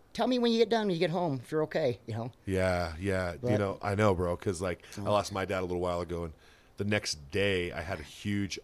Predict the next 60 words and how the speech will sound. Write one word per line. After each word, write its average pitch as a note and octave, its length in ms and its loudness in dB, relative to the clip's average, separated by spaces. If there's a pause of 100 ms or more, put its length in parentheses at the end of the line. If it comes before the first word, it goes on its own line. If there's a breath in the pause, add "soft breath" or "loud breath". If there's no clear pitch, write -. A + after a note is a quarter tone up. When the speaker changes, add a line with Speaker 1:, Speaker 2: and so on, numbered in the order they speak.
Speaker 2:
op F#2+ 360 -2
that F2 160 -8
we E2 100 -6
had E2 120 -6 (200)
booked - 380 -4 (180)
and D2 220 -16
got E2+ 240 -8 (260)
built F2+ 260 -6
out, F2 300 -4
and D#2 80 -18
it - 80 -16
was - 140 -14
like, - 260 -18 (840 loud breath)
Speaker 1:
Yeah. G2+ 100 -10
Speaker 2:
that F#2+ 300 -2
Friday G#2+ 440 6
I D#2+ 100 -6
hear, F2+ 380 -4 (100)
like, E2+ 340 -8
I'm F2+ 160 -6
the E2 60 -10
last F2+ 300 -6
one F2 140 -8
doing F2 200 -6
C F2+ 180 -6
P - 160 -8
R F#2 220 0
on D#2 100 -10
him, D#2 100 -12
and D#2+ 80 -12
then E2 120 -10
the E2+ 80 -8
next - 200 -10
day F#2+ 200 0
I'm D#2 160 -6 (240)
on F#2+ 80 -2
Speaker 1:
Oh, C3 320 4
Speaker 2:
site A2+ 240 6
Speaker 1:
my G2+ 80 -6
Speaker 2:
at G2 220 -2
Speaker 1:
gosh. G2+ 100 4
Speaker 2:
seven G#2 220 6
A F#2+ 160 4
M, G#2+ 140 6
and F#2 60 2
I'm F#2 60 0
just - 80 -4
like, G2+ 100 0
"What's A2 140 -2
up?" D3 100 6
Speaker 1:
Oh, F2 220 -6
man. F2+ 380 -4 (260 soft breath)
Speaker 2:
"Let's A2+ 120 -2
go B2+ 80 0
fight." - 280 4 (800 soft breath)
It A2 60 -6
was A2 140 -2
like, G#2 160 -6
"What's G#2 120 -4
up?" C3 160 -2